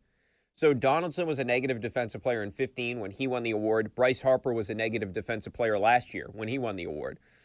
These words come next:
So Devers does not have to be this Gold Glove caliber third baseman to win the M V P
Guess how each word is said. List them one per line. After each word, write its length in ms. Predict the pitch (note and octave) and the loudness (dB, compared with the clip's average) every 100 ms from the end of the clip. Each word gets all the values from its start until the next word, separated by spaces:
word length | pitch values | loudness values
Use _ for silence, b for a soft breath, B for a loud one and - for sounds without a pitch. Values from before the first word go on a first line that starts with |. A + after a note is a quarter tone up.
| b b | b b
So 400 | - C#3+ C3 A2 _ _ _ - | 4 6 4 0 _ _ _ 2
Devers 380 | E3 F#3+ E3+ B2+ | 4 4 0 0
does 200 | C#3+ A#2 | -4 -2
not 240 | C#3 C#3 | -2 4
have 160 | C3 - | 2 2
to 100 | A#2+ | 0
be 160 | C3 | 0
this 220 | A2 G#2 | -2 -4
Gold 360 | - B2 C#3+ A#2 | -2 2 2 2
Glove 340 | A2+ B2+ B2+ | 2 4 4
caliber 480 | - - A#2+ C3+ A#2 | 0 -2 0 0 -2
third 340 | G#2+ C3+ B2 F#2+ | -4 0 0 2
baseman 480 | A2+ B2 - F#2+ G2+ | 0 0 -6 -8 -6
to 100 | A#2+ | -6
win 120 | A#2 | -4
the 160 | A2+ | -2
M 120 | A#2 A2+ | -2 -2
V 140 | A2+ | -4
P 360 | - A#2+ F#2+ | 0 0 0